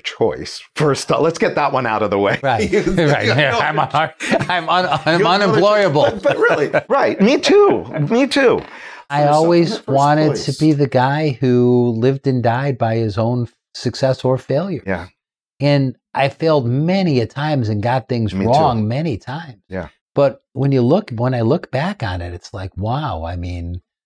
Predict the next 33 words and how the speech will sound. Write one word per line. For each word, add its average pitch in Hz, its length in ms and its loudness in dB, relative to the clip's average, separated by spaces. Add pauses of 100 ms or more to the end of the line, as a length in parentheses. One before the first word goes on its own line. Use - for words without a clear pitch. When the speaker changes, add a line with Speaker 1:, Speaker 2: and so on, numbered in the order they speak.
(280)
Speaker 2:
I 104 140 -4
built, 110 380 -6 (240)
you 104 100 -6
know, 104 160 -6
and 104 120 -6
built 135 280 -2
and 113 120 -4
sold 135 440 -6
a 98 60 -8
company 123 480 -6
for 107 300 -4
a 101 60 -2
ridiculous 107 880 -2
amount 113 260 -2
of 110 60 -2
money. 143 300 -6
Speaker 1:
Yeah. 98 200 -2 (180)
Speaker 2:
And 143 100 -4
I'm 156 60 0
gonna 151 160 0
do 165 200 0
it 143 60 -4
again. 156 460 -2 (200)
Speaker 1:
Yeah. 92 220 -2 (100)
Speaker 2:
And 135 140 4
this 262 220 0
time, 135 460 -2 (140)
I'm 151 240 2
legally 156 380 4
working 139 340 0
for 120 200 0
my 110 180 0
son. 190 460 -4